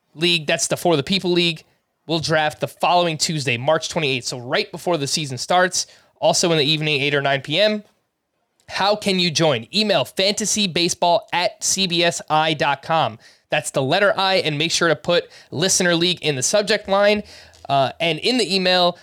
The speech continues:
send us something creative. That's how we're gonna choose who we want. A Photoshop, make a song, a poem, or just tell us why you deserve to be in the Listener League. Um, and please, please make sure that whichever league you wanna be in,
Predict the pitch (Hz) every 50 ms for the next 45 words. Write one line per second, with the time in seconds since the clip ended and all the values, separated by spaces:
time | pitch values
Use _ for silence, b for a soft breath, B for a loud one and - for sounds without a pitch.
0 | B B - - 202 202 208 196 - 214 180 175 165 - - 156 135 131 117 107
1 | 117 113 - - _ _ - 160 165 - - 185 170 165 160 156 156 151 151 143
2 | 156 156 151 147 143 139 - - 175 156 143 139 - - 143 135 127 120 120 117
3 | 107 123 - - 131 - - 190 185 180 175 170 147 - - 160 156 151 135 -
4 | 127 127 - 117 - - - - 190 180 175 175 175 170 170 131 123 - - -
5 | - - 202 196 190 190 190 180 B B B B B B 202 214 220 190 202 -
6 | - 190 170 165 - - - 160 151 151 139 135 127 165 156 165 160 147 - -
7 | 120 - 156 143 139 135 123 120 120 113 117 127 165 190 196 - 190 185 180 180
8 | 180 180 170 165 B B B B B B - 123 123 120 117 117 - 160 170 151
9 | - - - 220 240 302 247 165 143 139 - - - 214 220 185 151 139 151 151
10 | 143 - - 175 165 160 147 B B B B B B B 143 143 139 131 120 -
11 | - _ _ _ _ - 147 139 202 220 233 254 233 240 240 226 190 214 202 180
12 | 196 196 180 151 135 - 180 208 220 226 240 254 262